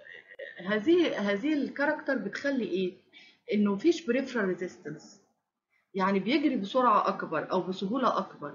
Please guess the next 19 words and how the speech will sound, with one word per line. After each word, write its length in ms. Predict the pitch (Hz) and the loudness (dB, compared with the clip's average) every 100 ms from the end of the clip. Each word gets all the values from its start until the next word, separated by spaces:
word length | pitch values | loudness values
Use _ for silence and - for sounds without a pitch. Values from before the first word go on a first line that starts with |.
| - | -2
والبلاد 440 | 185 196 196 302 247 | 2 2 4 2 2
فيسلز 300 | 311 311 220 | -2 -2 -4
يبقى 240 | 208 180 196 | -4 -2 -2
فيها 200 | 277 254 | 0 0
فازو 260 | 233 220 | 0 -2
دايلاتيشن. 640 | 196 170 165 156 151 - 160 - _ - - - - | -4 -4 -6 -8 -10 -10 -14 -18 _ -20 -20 -10 -2
لأن 160 | 190 | 0
احنا 300 | 277 339 285 240 | 2 2 4 4
لو 240 | 214 196 | 4 2
درسنا 400 | 190 240 302 277 | 2 2 4 2
الفيزيكس 540 | 214 233 233 269 - | 2 0 -2 -4 -4
الخاصة 580 | 196 - 180 247 247 202 | -4 -2 -4 -6 -2 -2
بالموضوع 440 | 185 180 175 220 269 | -2 -4 -4 -2 0
ده 100 | 247 | 4
هنعرف 380 | 240 269 262 220 | 6 4 2 -2
إن 100 | 208 | 0
في 120 | 277 | 2
علاقة 400 | 262 214 214 202 | 4 4 2 0
بين 260 | 180 170 | -2 -2